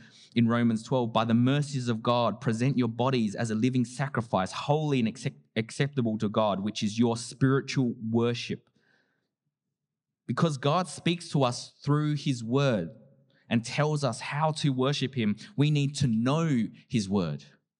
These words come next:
hunger for it, live by it. Second Timothy three says, "All scripture is God-breathed." The God we worship is telling us with his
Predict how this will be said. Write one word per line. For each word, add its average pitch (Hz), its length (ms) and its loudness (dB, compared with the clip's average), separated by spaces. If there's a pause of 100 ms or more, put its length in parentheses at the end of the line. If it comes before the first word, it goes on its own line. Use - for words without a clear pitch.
(220)
hunger 147 400 0
for 98 300 -6
it, - 280 -18 (460)
live 135 460 0
by 90 220 -2
it. - 340 -14 (800)
Second 151 320 0
Timothy 135 400 -2
three 131 340 -2 (100)
says, 123 200 -2
"All 143 180 2
scripture - 480 -4
is 113 160 -2
God-breathed." 123 1040 -2 (680)
The 139 80 0
God 160 240 2
we 143 60 2
worship 139 380 0
is 107 80 -6
telling 151 360 0
us 113 180 -2
with 139 120 2
his 123 200 0